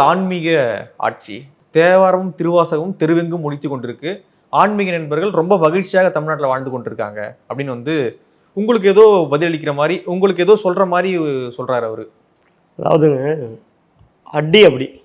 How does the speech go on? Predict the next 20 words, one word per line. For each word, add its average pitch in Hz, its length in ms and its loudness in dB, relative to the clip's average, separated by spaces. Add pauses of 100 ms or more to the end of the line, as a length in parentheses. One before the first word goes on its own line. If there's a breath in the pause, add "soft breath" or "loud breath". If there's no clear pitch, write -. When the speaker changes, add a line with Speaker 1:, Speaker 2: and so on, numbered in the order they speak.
(460)
Speaker 2:
உளுந்த 185 340 4
அடி 147 200 2
அப்படி. 120 180 -6 (960)
நீங்க 165 200 4
ஏற்கனவே 175 300 6 (200)
சனாதன 160 460 4 (100)
ஒழிப்பு 185 340 0
மாநாடு 135 380 -2
நடத்துனாங்க, 120 420 -8 (540)
அதுல 143 260 -4
இதே 151 160 2 (120)
கோஷ்டி 151 300 -2
தான் 151 140 4
உட்காந்து 135 320 -2 (840)
நாங்க 143 240 0
வந்து 143 160 0 (100)
சனாதனத்தை 143 680 -2
ஒழிப்போம், 135 480 -8 (600)
இந்து 135 200 -6
தர்மத்தை 139 380 -4